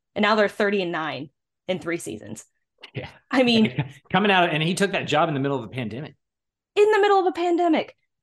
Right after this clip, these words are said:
Speaker 1: I
Speaker 2: Didn't
Speaker 1: mean,
Speaker 2: get a spring.
Speaker 1: just incredible. I mean, this team is just,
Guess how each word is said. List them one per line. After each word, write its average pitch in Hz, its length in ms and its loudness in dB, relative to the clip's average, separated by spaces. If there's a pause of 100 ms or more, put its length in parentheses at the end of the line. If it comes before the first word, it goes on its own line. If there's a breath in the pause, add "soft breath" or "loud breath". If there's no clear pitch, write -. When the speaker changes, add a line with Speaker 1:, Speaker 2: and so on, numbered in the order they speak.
(180)
Speaker 1:
I 349 140 4
Speaker 2:
Didn't 320 140 6
Speaker 1:
mean, - 40 0
Speaker 2:
get 151 80 4
a 151 60 4
spring. 135 400 0 (760)
Speaker 1:
just 392 380 -2
incredible. 240 720 2
I 220 80 2
mean, 214 180 0
this 330 220 -4
team 254 260 -2
is 185 160 -12
just, 202 400 -2